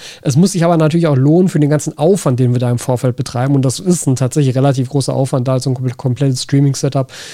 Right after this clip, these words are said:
mit diesem Showbecken auch noch, wo die Sachen dann abgefilmt werden, unter diesem ganzen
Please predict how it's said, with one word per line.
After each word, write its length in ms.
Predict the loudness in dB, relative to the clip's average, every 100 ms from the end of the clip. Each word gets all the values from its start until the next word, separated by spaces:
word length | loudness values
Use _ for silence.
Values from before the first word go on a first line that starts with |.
| -20 -8
mit 360 | 0 2 2 2
diesem 460 | 2 4 4 2 0
Showbecken 800 | -6 0 2 2 2 0 0 -2
auch 140 | 0 2
noch, 180 | 2 2
wo 100 | 2
die 240 | 2 2
Sachen 340 | 0 -2 0 0
dann 140 | 0
abgefilmt 640 | -2 -2 -2 2 0 2
werden, 360 | 0 2 2 2
unter 280 | 2 0 0
diesem 200 | 0 2
ganzen 420 | 0 2 0